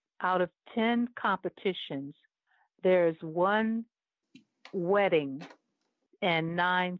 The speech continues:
funerals." And it was, in other words, there are more people who lose than who win.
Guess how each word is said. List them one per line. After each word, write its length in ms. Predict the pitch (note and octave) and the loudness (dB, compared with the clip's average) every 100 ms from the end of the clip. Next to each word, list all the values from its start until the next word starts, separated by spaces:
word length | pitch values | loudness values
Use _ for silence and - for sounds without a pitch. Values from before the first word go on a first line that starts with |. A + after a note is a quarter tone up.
| - | -6
funerals." 460 | F#3+ D#3+ C#3+ - _ _ _ _ _ | -6 -6 -8 -10 _ _ _ _ _
And 120 | G#3 G3+ | 2 6
it 60 | |
was, 260 | G3 F#3+ F#3 - - | 6 6 2 -2 -2
in 60 | G3 | 2
other 160 | G3 | 4
words, 380 | G3 F#3+ A3 F3 - | 4 4 2 0 2
there 180 | G3+ F#3 | 2 4
are 40 | |
more 280 | F#3+ A#3 A#3+ | 4 4 2
people 420 | B3+ A#3 - F#3 | 2 2 2 0
who 220 | F#3 G3+ | 4 4
lose 640 | F#3 G#3 B3+ G3 D3+ D#3+ E3 _ _ _ _ _ _ - | 4 4 4 2 0 -4 -6 _ _ _ _ _ _ -10
than 340 | F3+ F#3+ F3 E3 | 0 2 2 2
who 200 | G3 F3 | 4 4
win. 480 | F#3 A3 D3+ - | 4 2 2 -2